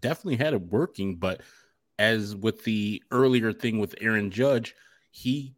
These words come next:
kind of fell in love with seeing Anthony Rizzo flail at those two changeups he threw with, and they're beautiful,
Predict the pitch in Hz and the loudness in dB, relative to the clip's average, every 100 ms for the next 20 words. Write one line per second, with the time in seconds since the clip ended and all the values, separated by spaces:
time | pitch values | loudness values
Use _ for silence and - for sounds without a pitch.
0 | - 92 123 127 139 143 139 170 143 202 | -8 -6 -4 2 2 4 2 0 0 2
1 | 196 - _ _ - - 147 135 131 113 | 0 -2 _ _ -12 -4 0 0 0 0
2 | 117 120 101 117 120 101 - - 113 113 | 0 -2 -2 -2 0 -2 -4 -2 0 2
3 | 104 98 101 92 - 107 95 - 101 98 | 2 0 -2 -6 -4 -4 -4 -2 0 0
4 | 92 - 92 101 90 110 135 196 190 175 | -2 -4 -4 -4 -2 0 0 -2 -2 -2
5 | 170 - - | -4 -8 -16